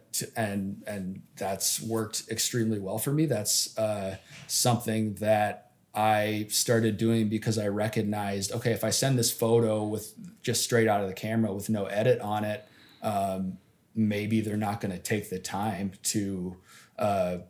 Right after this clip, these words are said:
put a preset, crop it, uh, correctly.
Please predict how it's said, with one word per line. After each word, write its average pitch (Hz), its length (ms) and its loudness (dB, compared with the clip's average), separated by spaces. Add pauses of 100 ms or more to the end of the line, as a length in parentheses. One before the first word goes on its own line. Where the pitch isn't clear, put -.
(120)
put 107 120 -2
a 98 40 -2
preset, 101 600 0
crop 101 340 0
it, 101 300 -2 (180)
uh, 92 300 -8 (140)
correctly. 101 760 -4